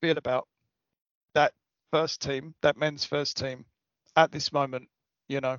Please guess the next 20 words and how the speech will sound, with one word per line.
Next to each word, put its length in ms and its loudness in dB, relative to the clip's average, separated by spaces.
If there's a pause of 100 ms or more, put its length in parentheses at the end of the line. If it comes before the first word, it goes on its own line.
(500)
Um, 380 2
and 220 0
Kane 360 8
is 160 -6
an 120 -8
interesting 560 -6
one 340 2 (800)
that 260 10 (160)
I, 480 12 (180)
I, 120 -8 (100)
I 120 8
agree 260 0
the 100 -8
last 360 2
sort 180 -6
of 40 -14
two 160 0
or 100 2
three 220 -2
games, 640 4